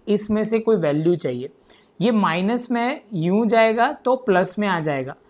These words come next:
तो आप बोल सकते हो कि सर ऐसा लिख सकते हो,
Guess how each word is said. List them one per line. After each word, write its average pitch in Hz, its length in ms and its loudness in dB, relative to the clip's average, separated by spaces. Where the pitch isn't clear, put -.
तो 202 60 2
आप 214 100 6
बोल 240 320 6
सकते 254 380 -2
हो 233 600 4
कि 240 220 -2
सर 208 520 0
ऐसा 196 240 0
लिख 214 220 -2
सकते 220 340 -2
हो, 254 160 -4